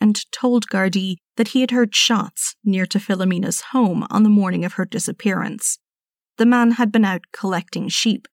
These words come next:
and had heard the shot at around a quarter to seven. Gardaí would later confirm to the press that there had also been suggestions that members of Filomena's family had heard shots that morning too.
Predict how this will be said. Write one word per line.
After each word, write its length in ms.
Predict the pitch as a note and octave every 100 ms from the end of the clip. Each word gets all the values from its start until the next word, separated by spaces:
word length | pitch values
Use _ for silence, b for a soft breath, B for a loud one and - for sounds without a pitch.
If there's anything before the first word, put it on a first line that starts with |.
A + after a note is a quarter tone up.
| _ -
and 180 | A#3
had 140 | A3 A3+
heard 300 | C4 B3 G#3
the 80 | G#3
shot 380 | - A3 G3+
at 100 | G#3+
around 320 | A3+ A3+ G#3 G#3+
a 40 |
quarter 340 | - F#3 F#3+
to 100 | F#3
seven. 600 | F3 G3+ F#3 E3 E3 G#3 - _ _ _ _ _ _ _ _ _ -
Gardaí 520 | F#3+ G#3+ G#3 A#3 G#3 -
would 200 | G#3 G#3
later 460 | G3+ G#3 G#3+ G3 - -
confirm 420 | G#3 G3+ G#3+ G3+
to 140 | F#3+
the 80 | F3+
press 480 | - C4+ G3+ F3+ - _ _ _
that 120 | A#3
there 160 | A#3+ A#3
had 100 | A#3
also 320 | B3 B3 B3
been 200 | G#3+ G#3
suggestions 680 | G#3 F#3+ F#3+ F#3+ - G3 F#3
that 140 | E3
members 520 | G3+ G#3+ A3+ A3 G#3+ G#3
of 80 |
Filomena's 640 | - G#3 G#3 G3+ F3+ E3+ -
family 500 | - B3 A3 F#3 G3+
had 180 | - -
heard 240 | G3 G#3
shots 320 | - D#3+ -
that 180 | - G#3
morning 380 | G3 G3 F#3 F3+
too. 320 | - G#3+ G3